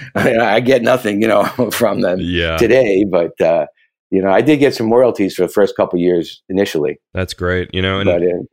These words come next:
Speaker 1: it was great.
Speaker 2: I like that you also were, like, going to, like, the Small Business Association and asking for help and doing this stuff, 'cause I think sometimes people forget that, like, there are resources,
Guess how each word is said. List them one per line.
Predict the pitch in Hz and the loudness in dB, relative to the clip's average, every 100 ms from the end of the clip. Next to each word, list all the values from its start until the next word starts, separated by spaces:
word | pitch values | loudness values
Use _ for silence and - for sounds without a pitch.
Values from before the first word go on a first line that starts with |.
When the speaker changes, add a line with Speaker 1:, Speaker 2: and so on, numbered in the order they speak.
| _ - | _ -12
Speaker 1:
it | |
was | 98 | -6
great. | - 82 - - | -2 -2 -2 -4
Speaker 2:
I | 214 | -2
like | 247 151 | -2 -4
that | 123 | -6
you | 117 120 110 | -4 0 0
also | 113 - 104 | -2 -4 -4
were, | 92 | -2
like, | 90 87 | -4 -4
going | 98 95 95 | -4 -2 -2
to, | 90 | -2
like, | 85 82 | -4 -6
the | - | -8
Small | - 92 87 | -4 -4 -2
Business | 82 87 92 85 | -2 -4 -4 -6
Association | - 95 87 92 90 87 95 | -4 -4 -4 -4 -4 -4 -4
and | 87 | -4
asking | 82 85 85 82 | -4 -6 -6 -8
for | 78 78 | -6 -8
help | - 110 104 95 - | -4 -2 -2 -4 -10
and | 98 87 82 | -6 -4 -2
doing | 92 87 | -4 -4
this | 85 | -6
stuff, | - 98 - | -4 -4 -4
'cause | 98 | -6
I | 92 | -4
think | 143 | -6
sometimes | - 127 151 98 87 85 76 - | -6 -8 -6 -6 -4 -6 -10 -14
people | - 107 98 98 87 | -10 -8 -4 -4 -4
forget | - 87 87 82 - | -6 -4 -4 -4 -6
that, | 87 90 | -8 -6
like, | 80 - | -6 -6
there | 92 90 | -6 -4
are | 90 | -4
resources, | 80 90 - 87 80 85 82 76 - | -4 -6 -4 -4 -4 -4 -4 -6 -8